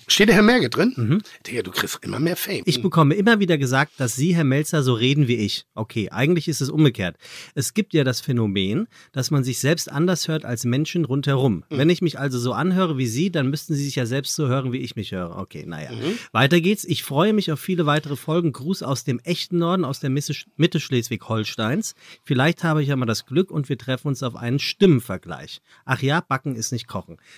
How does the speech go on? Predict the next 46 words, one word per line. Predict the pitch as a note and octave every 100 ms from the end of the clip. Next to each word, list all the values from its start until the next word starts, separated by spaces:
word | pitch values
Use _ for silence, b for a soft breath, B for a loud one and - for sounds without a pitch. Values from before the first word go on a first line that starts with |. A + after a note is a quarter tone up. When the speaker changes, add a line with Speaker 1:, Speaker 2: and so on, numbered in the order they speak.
| b
Speaker 2:
Daraufhin | A2+ G2+ G#2 C#3 E3
habe | D3 C3+
ich | -
geantwortet | G2+ F2+ E2+ G#2 G2+ D#3+ A#2
Speaker 1:
Mhm. | A2+ E3 B -
Speaker 2:
und |
habe | C#3+
gesagt, | D#3+ D#3 D3+
"Mensch, | D#3 D3+ -
Christian, | G#3+ - A#2+ D3 F3+ b b b
schick | - A#3+
doch | F#3+ E3+
mal | D#3
eine |
Sprachprobe | C#3+ F#3+ F#3 - B2 G#2+ G2+
rüber." | F2+ D#2 -
Speaker 1:
Mhm. | E3 B2
Speaker 2:
Das | A#2+ -
ist | D#3+
ja | D3+
alles | D#3+ D#3+
möglich. | D3 C#3+ G#2 G2+
Im | A2+
Speaker 1:
Ja. | C#3+
Speaker 2:
klassischen | B2+ C3+ G3 F3+ G3+ A3 G#3+
Leserbrief | C#3+ E3 F3+ D#3+ F3 C3+
wäre | C3+
das | A2 B2+
nicht | A#2 B2
möglich, | B2+ F#3 F#3
aber | A#2+ A2+ A#2+
heute | B2 D3
bei | F3 D#3
Facebook | D#3 - B2
so. | B2+
Und |
das | A#2+ C3+
spiele | - E3+
ich | E3
dir | D3+
jetzt | C#3 C#3
mal | A#2
vor. | - C3+ A2 F#3+ -
Speaker 1:
Gut. | G3 C#4+ - B B _ _ _ _
Speaker 2:
Und | D#3+ C3+
wir | G#3